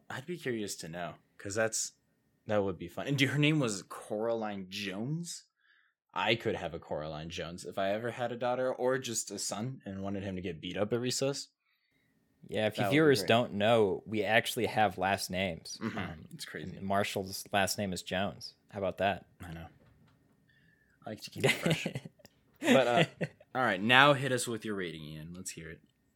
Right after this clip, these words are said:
Speaker 2: Okay, so I gave this movie a seven point five out of ten.
Speaker 1: Seven point. This might be our biggest difference, 'cause I gave it a nine out of ten, Ian.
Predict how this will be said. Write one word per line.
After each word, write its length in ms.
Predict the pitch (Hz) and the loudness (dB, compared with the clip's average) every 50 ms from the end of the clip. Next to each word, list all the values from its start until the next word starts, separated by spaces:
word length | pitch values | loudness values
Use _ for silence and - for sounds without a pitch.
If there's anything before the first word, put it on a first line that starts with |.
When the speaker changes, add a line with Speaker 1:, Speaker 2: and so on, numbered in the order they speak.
| - - - | -18 -8 0
Speaker 2:
Okay, 360 | 113 110 101 - - 82 73 - | 4 4 4 4 2 -6 -6 -6
so 320 | - - 117 107 107 101 - - | -4 2 4 4 4 4 2 0
I 220 | - 117 123 139 143 | 2 4 6 6 6
gave 280 | 139 143 131 127 120 | 6 6 6 6 4
this 220 | 120 123 123 - - | 2 -2 -2 0 -2
movie 480 | 110 104 101 98 101 98 95 95 80 | 0 0 0 0 0 0 0 0 0
a 160 | 82 87 90 | -2 -4 -4
seven 300 | 90 - - 139 127 135 | -4 2 2 2 2 2
point 240 | 127 - 113 107 - | 0 -2 -2 -2 -2
five 420 | - - 107 92 90 92 92 92 87 - | -2 -2 0 0 2 2 0 0 -2 -4
out 160 | - 92 92 | -6 -6 -6
of 80 | 90 87 | -6 -6
ten. 140 | - - - - _ _ _ _ | -10 -18 -20 -20 _ _ _ _
Speaker 1:
Seven 480 | - - - - 104 101 110 123 117 | -10 -8 -4 -4 -4 -4 -4 -6 -8
point. 180 | - - 78 101 | -8 -8 -8 -6
This 100 | 104 107 | -6 -6
might 140 | 139 135 107 | -6 -6 -4
be 100 | 98 101 | -2 -2
our 140 | 95 90 - - - 80 - _ _ | -2 -2 -4 -6 -12 -20 -20 _ _
biggest 400 | - 104 104 113 104 98 101 90 80 | -6 -4 -4 -4 -6 -6 -8 -10 -10
difference, 420 | 101 104 - 113 - - - - | -10 -10 -10 -12 -14 -12 -12 -12
'cause 160 | - 104 101 | -10 -6 -6
I 80 | 107 117 | -4 -2
gave 180 | 123 131 120 | -2 -2 -2
it 80 | 110 98 | -2 -4
a 60 | 90 | -8
nine 260 | 85 82 87 95 98 | -8 -8 -8 -8 -8
out 140 | 90 78 - | -10 -12 -14
of 60 | - | -16
ten, 200 | - - - - | -18 -18 -18 -18
Ian. 340 | - - - - 95 101 101 | -18 -18 -14 -12 -12 -12 -12